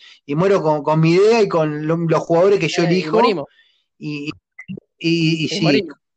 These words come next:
Speaker 1: pecó de caprichoso.
Speaker 2: Y morimos.
Speaker 1: Y,
Speaker 2: Bueno,
Speaker 1: bueno,
Speaker 2: ahora, ahora
Speaker 1: y morimos,
Speaker 2: el domingo
Speaker 1: morimos.
Speaker 2: tenemos otra final que es como un premio consuelo. Que no la pierda, ¿no? Que no la pierda, porque donde pierda la
Speaker 1: Yo
Speaker 2: final
Speaker 1: creo...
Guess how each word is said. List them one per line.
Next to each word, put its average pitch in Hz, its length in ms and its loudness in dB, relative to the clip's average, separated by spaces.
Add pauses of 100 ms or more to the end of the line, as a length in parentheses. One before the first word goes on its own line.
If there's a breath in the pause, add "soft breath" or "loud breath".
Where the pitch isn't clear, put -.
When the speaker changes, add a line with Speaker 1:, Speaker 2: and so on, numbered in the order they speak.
(120)
Speaker 1:
pecó 160 220 0
de 170 120 2
caprichoso. 139 520 -2
Speaker 2:
Y 180 60 0
morimos. 165 400 -6 (180)
Speaker 1:
Y, 123 420 -6
Speaker 2:
Bueno, 165 280 -2
Speaker 1:
bueno, - 0 -
Speaker 2:
ahora, 202 300 0
ahora 170 440 -2
Speaker 1:
y - 20 0
morimos, 139 280 0
Speaker 2:
el 120 60 -2
domingo 143 260 0
Speaker 1:
morimos. 156 320 0
Speaker 2:
tenemos 165 400 -4
otra 156 180 -8
final 170 400 -8
que 127 380 -14
es 147 120 -12
como 139 220 -14
un 143 100 -14
premio 156 280 -6
consuelo. 135 440 -6
Que 151 160 -2
no 170 140 -2
la 220 160 -2
pierda, 185 320 -2
¿no? 165 300 -8 (760)
Que 127 100 -16
no 131 100 -10
la 180 120 -2
pierda, 180 240 0
porque 143 240 -6
donde 143 220 -4
pierda 190 240 -2
la 165 100 0
Speaker 1:
Yo 202 180 0
Speaker 2:
final 190 120 0
Speaker 1:
creo... 196 340 0